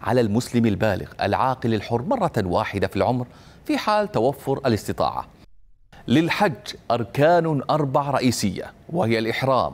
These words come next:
والوقوف بعرفة وطواف الإفاضة والسعي بين الصفا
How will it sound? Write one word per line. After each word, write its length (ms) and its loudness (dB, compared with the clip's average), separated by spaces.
والوقوف 580 2
بعرفة 560 0
وطواف 480 2
الإفاضة 540 2
والسعي 460 2
بين 240 2
الصفا 520 0